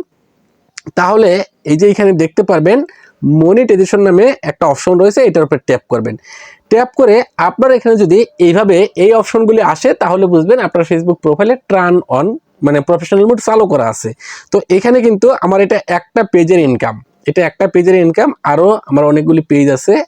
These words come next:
মোটামুটি আল্লাহর রহমতে আমি Facebook বা অনলাইন থেকে যে টাকা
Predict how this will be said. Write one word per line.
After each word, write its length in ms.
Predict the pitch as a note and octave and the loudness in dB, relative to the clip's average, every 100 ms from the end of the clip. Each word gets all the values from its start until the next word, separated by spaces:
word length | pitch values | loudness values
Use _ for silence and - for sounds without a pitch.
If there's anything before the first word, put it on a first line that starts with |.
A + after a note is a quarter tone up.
| - | -6
মোটামুটি 400 | D3 D#3+ D#3+ D#3+ | -4 -2 -2 -2
আল্লাহর 240 | D#3 D3+ D#3 | 0 0 0
রহমতে 340 | E3 D#3+ - F3+ C#4 - - | 0 -2 -2 -4 -4 -16 -16
আমি 160 | - C#3+ | -4 -2
Facebook 500 | D#3 D#3 E3 E3 G3 F3 | 0 -2 -2 0 -2 0
বা 140 | D3+ - | -4 -2
অনলাইন 360 | D3+ D#3 F3+ F#3+ | -2 0 2 0
থেকে 200 | F3+ E3+ D3 | 0 -2 -2
যে 180 | C3+ F3+ | 0 0
টাকা 280 | F#3+ G3+ | 0 -2